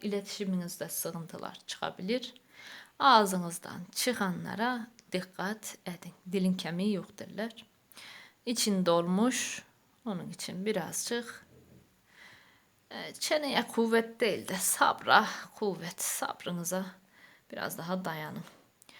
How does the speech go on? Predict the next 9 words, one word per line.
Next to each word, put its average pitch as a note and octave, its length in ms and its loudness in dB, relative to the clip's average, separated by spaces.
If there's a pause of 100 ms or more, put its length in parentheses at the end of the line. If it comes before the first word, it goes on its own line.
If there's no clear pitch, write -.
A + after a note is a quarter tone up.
(400)
Sana C4 320 4
o A#3 80 2
kadar A#3+ 260 4
güzel A3 300 2
kapılar G3+ 520 0
açılmış F3+ 580 -4
ki, F3+ 180 -10 (280)
hani A3 240 2
böyle F#3+ 440 2